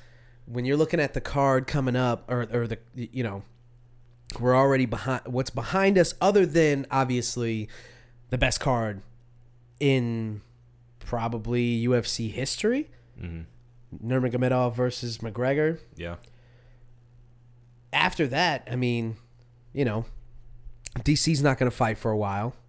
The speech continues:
Speaker 1: Uh, Tyron Woodley's not gonna fight for a while. Uh, Robbie Lawler, he, or not Robbie Lawler, uh, Robert Whitaker, he just fought.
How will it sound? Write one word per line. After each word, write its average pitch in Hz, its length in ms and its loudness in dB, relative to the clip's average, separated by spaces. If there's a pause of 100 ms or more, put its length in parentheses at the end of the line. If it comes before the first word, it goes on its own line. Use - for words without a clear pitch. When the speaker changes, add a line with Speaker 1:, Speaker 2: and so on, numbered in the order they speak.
(500)
Speaker 1:
Uh, 113 320 -2
Tyron 135 320 2
Woodley's 127 260 0
not 117 180 -6
gonna 120 120 -4
fight 110 260 -4
for 113 120 -6
a 107 80 -2
while. 104 440 -6 (440)
Uh, 95 360 -12
Robbie 113 300 -4
Lawler, 123 560 0 (380)
he, - 160 -18 (260)
or 120 80 -8
not 123 160 -4
Robbie 101 240 -8
Lawler, 98 380 -8
uh, 95 100 -8
Robert 117 320 -4
Whitaker, 123 380 -2
he 127 160 -2
just 139 240 -4
fought. 131 460 0